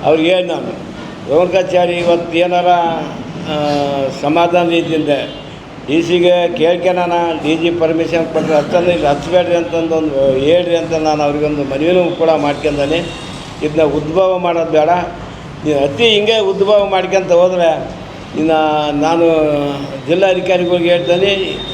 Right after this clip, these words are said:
ಗಣೇಶನ ಹಬ್ಬ ತನಕ ರೇಣುಕಾಚಾರ್ಯನ ಒಳಗೆ ಹಾಕೋದು ಉತ್ತಮ ಅಂತ ಅನಿಸ್ತದೆ. ಹಂಗಾದ್ರೆ, ಆ, ಗಣೇಶನ ಹಬ್ಬ ಶಾಂತಿ ಆಗ್ತೈತಿ, ಹಬ್ಬ ಶಾಂತಿ ಆಗ್ಬೋದು ಅಂತ ನನಗೆ ಅನಿಸ್ತೈತಿ.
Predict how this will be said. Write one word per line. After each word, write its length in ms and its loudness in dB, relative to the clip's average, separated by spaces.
ಗಣೇಶನ 380 2
ಹಬ್ಬ 180 0
ತನಕ 400 0
ರೇಣುಕಾಚಾರ್ಯನ 840 2
ಒಳಗೆ 280 4
ಹಾಕೋದು 380 2
ಉತ್ತಮ 280 0
ಅಂತ 220 -2
ಅನಿಸ್ತದೆ. 560 -6
ಹಂಗಾದ್ರೆ, 760 2
ಆ, 1000 -2
ಗಣೇಶನ 420 2
ಹಬ್ಬ 180 2
ಶಾಂತಿ 440 2
ಆಗ್ತೈತಿ, 480 2
ಹಬ್ಬ 280 4
ಶಾಂತಿ 400 0
ಆಗ್ಬೋದು 440 2
ಅಂತ 160 -2
ನನಗೆ 400 0
ಅನಿಸ್ತೈತಿ. 560 0